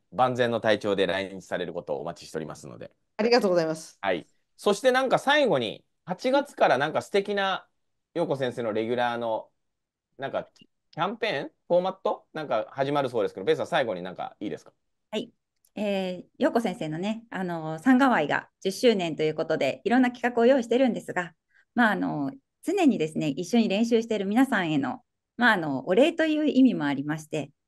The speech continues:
Speaker 3: あの、八月からマンスリーパスを、か-、あの、作ります。で、
Speaker 1: おう。
Speaker 3: はい。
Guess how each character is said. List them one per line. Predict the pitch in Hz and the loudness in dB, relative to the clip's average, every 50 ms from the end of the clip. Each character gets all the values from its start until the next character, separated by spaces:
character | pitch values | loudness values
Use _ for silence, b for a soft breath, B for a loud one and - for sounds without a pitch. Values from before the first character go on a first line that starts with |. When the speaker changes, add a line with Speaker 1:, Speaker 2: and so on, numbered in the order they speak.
| _ _ _ | _ _ _
Speaker 3:
あ | - 185 180 | -10 -8 -8
の、 | 170 160 151 | -6 -6 -8
八 | 165 220 - 285 | -6 -2 0 0
月 | 294 277 277 277 | 0 0 -2 -4
か | - 170 | -2 -2
ら | 156 143 - - _ | -2 -2 -4 -6 _
マ | - 196 247 285 | 0 4 4 4
ン | 285 | 4
ス | 277 277 262 | 2 0 -2
リ | 233 233 220 233 | -2 -2 -2 -2
ー | 226 | -2
パ | 214 220 | -4 -4
ス | 220 - 156 | -2 0 -2
を、 | 135 - - _ _ _ _ _ _ _ | -2 -2 -6 _ _ _ _ _ _ _
か-、 | - - 143 | -2 -2 0
あ | 160 | 0
の、 | 160 147 135 127 123 - - - - - - _ _ _ _ _ _ _ _ | 0 0 0 -2 -4 -8 -10 -14 -16 -20 -20 _ _ _ _ _ _ _ _
作 | - - 190 | -4 -2 -2
り | 185 151 143 | -2 0 -2
ま | 151 156 | -4 -6
す。 | 151 - - _ _ _ _ _ | -8 -12 -20 _ _ _ _ _
で、 | - 202 226 214 214 214 208 - | -2 0 2 4 4 2 2 -2
Speaker 1:
お | |
う。 | - _ _ _ _ _ _ _ _ _ _ _ | -6 _ _ _ _ _ _ _ _ _ _ _
Speaker 3:
は | - 202 220 208 | -2 0 0 0
い。 | 165 - | 0 -2